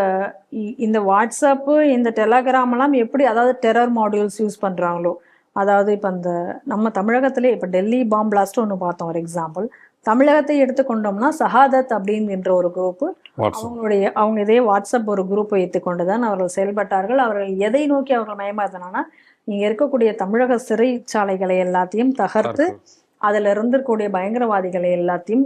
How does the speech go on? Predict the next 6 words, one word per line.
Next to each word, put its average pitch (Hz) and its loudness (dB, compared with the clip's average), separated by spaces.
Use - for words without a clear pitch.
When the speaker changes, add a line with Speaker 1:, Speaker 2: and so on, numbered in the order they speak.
Speaker 1:
விடுவிக்க 226 0
வேண்டியதற்காக 175 -4
அவர்கள் 190 0
செயல்பட்டதை 185 -2
நம்ம 190 -4
பார்க்கிறோம். 170 -6